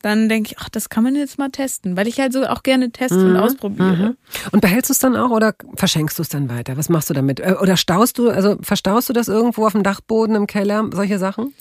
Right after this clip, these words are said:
Speaker 1: Ja, Dachboden ist halt auch so ein
Speaker 2: <laughs> Das sind
Speaker 1: eine
Speaker 2: viele.
Speaker 1: schwierige Geschichte. Was da oben noch alles lauert, das weiß ich mittlerweile gar nicht mehr.
Speaker 2: Okay.
Speaker 1: Aber ich kann tatsächlich sehr schwer mich von Sachen trennen,
Speaker 2: Aha.
Speaker 1: weil ich dann so eine Beziehung aufgebaut habe. Wenn ich sag, „Och,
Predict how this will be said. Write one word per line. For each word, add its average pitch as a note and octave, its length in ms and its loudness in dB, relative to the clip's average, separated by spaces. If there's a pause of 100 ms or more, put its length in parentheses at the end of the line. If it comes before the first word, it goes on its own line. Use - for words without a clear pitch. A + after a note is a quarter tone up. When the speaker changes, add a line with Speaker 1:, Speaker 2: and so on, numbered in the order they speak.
(280)
Speaker 1:
Ja, G3+ 180 -8
Dachboden G#3+ 580 -2
ist G#3 160 -6
halt F#3+ 160 -6
auch G3 140 -4
so G3 160 -6
ein G3 300 -2
Speaker 2:
<laughs> - 580 -12
Das F#3+ 160 2
sind A3 140 2 (160)
Speaker 1:
eine A#3 100 -4
Speaker 2:
viele. A#3 220 4
Speaker 1:
schwierige A#3+ 360 0
Geschichte. G#3+ 540 -2
Was G#3 140 2
da B3 220 4
oben C#4+ 180 2
noch B3+ 160 2
alles B3 420 2
lauert, A#3 440 2
das A#3 160 -4
weiß A3+ 260 0
ich A#3 120 -4
mittlerweile F#3+ 540 -4
gar F#3+ 180 -4
nicht A3+ 140 -6
mehr. A#3+ 120 -2
Speaker 2:
Okay. - 80 0
Speaker 1:
Aber G#3+ 200 2 (440)
ich - 140 -6
kann A#3+ 200 -2
tatsächlich A3+ 580 -4
sehr G#3+ 260 2
schwer G#3+ 360 0
mich G#3 200 -2
von G3 340 -2 (160)
Sachen G#3 340 -6
trennen, A#3+ 540 -4
Speaker 2:
Aha. - 380 -10
Speaker 1:
weil A3+ 80 0
ich A#3 80 -4
dann A#3 140 0
so A3+ 100 -2
eine B3+ 180 0 (480)
Beziehung D4+ 460 0
aufgebaut G3 560 0
habe. G#3 80 -2
Wenn G#3+ 60 0
ich G#3+ 80 -4
sag, - 200 -8
„Och, - 100 -14